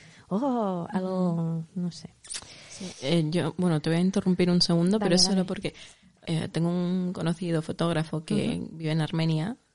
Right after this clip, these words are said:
Speaker 2: se llama Karen Hachaturov. Una de sus ideas de proyecto, no sé si la habrá llevado a cabo o no todavía, pero su propuesta era fotografiar a personas que están en centros psiquiátricos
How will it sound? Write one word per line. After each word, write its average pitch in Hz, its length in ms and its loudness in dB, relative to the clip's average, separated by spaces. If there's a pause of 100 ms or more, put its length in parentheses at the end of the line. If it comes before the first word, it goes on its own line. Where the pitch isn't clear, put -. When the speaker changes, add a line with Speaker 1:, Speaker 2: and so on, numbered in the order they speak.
(160)
Speaker 2:
se - 100 -18
llama - 200 -6
Karen 151 340 0
Hachaturov. 170 640 -4 (760)
Una 180 260 -6
de 190 100 4
sus - 380 0
ideas 175 460 4
de 160 100 2
proyecto, 151 460 2
no 143 80 2
sé 160 140 0
si 151 320 0
la 143 100 0
habrá 143 160 -2
llevado 147 220 2
a 143 60 -2
cabo 147 200 2
o 143 80 0
no 147 140 0
todavía, 147 440 0
pero 135 400 -4 (800)
su - 160 -2
propuesta 170 560 -2
era 170 340 -2 (220)
fotografiar 165 920 0
a 165 320 -2 (100)
personas 151 460 -2
que 165 80 -6
están 147 560 -2
en 165 340 2
centros 165 300 0
psiquiátricos 175 720 -2